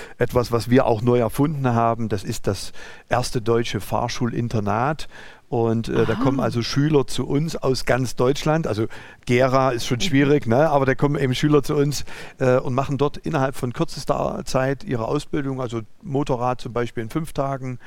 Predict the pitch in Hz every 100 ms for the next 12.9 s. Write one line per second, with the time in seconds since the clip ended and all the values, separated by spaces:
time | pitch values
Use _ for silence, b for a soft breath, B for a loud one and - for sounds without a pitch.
0 | B - 214 160 156 135 131 120 113 170
1 | 185 143 139 139 143 147 - - 151 156
2 | 127 127 120 139 131 113 95 101 B B
3 | B - 127 117 113 - 123 165 - 160
4 | 160 - 175 180 - 131 143 160 170 143
5 | 160 156 - 123 135 131 127 123 131 165
6 | 175 170 151 131 147 151 - 139 165 160
7 | - 156 156 170 202 254 B B - -
8 | 117 135 156 131 - 156 139 - 135 131
9 | 127 - 123 147 160 143 131 135 131 120
10 | 127 - 127 - 123 135 131 - 127 113
11 | 123 120 165 - 123 123 127 - - -
12 | - 135 120 113 107 185 151 185